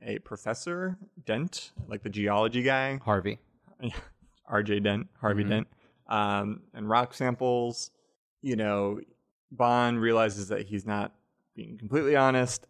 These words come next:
Speaker 1: and then this professor tries to kill Bond with a tarantula. <laughs>
Speaker 2: Yeah, this I thought was, like, a fun, weird move. I, I do, I love, um, non-traditional forms of assassination. I always think they're really interesting, and that's
Speaker 1: Yeah.
Speaker 2: like,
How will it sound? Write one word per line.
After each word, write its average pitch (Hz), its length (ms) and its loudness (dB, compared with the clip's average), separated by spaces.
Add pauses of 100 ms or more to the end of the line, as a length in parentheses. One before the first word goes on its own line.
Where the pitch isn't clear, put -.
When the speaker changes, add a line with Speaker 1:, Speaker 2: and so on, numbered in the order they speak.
Speaker 1:
and 104 680 -2 (580)
then 104 400 0
this 101 240 -4 (120)
professor 110 380 -6
tries 104 240 -4
to 113 100 -14
kill 123 240 0
Bond 110 320 2
with 101 180 -2
a 110 100 -2
tarantula. 131 760 -2
<laughs> - 40 -20 (580)
Speaker 2:
Yeah, 147 420 6 (260)
this 165 380 4
I 247 120 8
thought 185 360 4
was, 147 260 4
like, 135 320 2 (160)
a 120 80 2
fun, 117 540 0
weird 107 400 4
move. 95 440 0 (120)
I, 107 260 0
I 110 180 2
do, 135 460 -2
I 117 180 4
love, 104 520 4 (520)
um, 87 580 -2 (500)
non-traditional 101 1120 0
forms 95 360 -4
of 92 100 0
assassination. 98 840 -4
I 98 120 -2
always 92 200 -2
think 101 200 -8
they're 98 120 0
really 92 280 0
interesting, 123 520 -6
and 104 140 0
that's 101 200 0
Speaker 1:
Yeah. 127 40 0
Speaker 2:
like, 101 220 0